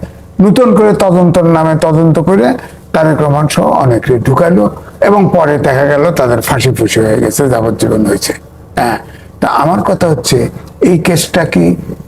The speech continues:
পুনঃতদন্ত দেওয়া যেত না? পুনঃতদন্ত করে যদি এটার মেরিট নাই থাকে, তাহলে এটা পুনঃতদন্ত করে খালাস হতে পারতো না।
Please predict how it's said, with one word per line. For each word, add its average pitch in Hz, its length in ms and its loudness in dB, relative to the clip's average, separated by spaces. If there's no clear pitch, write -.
পুনঃতদন্ত 151 600 2
দেওয়া 135 300 2
যেত 123 240 -2
না? 131 180 0
পুনঃতদন্ত 202 680 2
করে 202 260 4
যদি 196 200 4
এটার 208 220 4
মেরিট 196 400 4
নাই 185 280 2
থাকে, 123 380 0
তাহলে 185 300 2
এটা 196 140 2
পুনঃতদন্ত 196 720 2
করে 185 220 2
খালাস 165 400 0
হতে 175 160 0
পারতো 160 300 0
না। 160 120 2